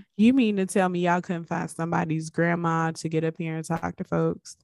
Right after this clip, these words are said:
All these famous, infamous, infamous chefs of the diaspora.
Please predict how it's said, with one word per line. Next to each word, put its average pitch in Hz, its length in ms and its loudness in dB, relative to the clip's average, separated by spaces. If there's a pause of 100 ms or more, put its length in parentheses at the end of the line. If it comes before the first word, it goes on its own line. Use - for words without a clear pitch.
(1300)
All 214 380 0
these 190 680 -2 (420)
famous, 180 1000 -2 (360)
infamous, 214 960 -4 (580)
infamous 175 520 -2
chefs - 760 0 (160)
of 170 200 0
the 165 100 2
diaspora. 151 960 -2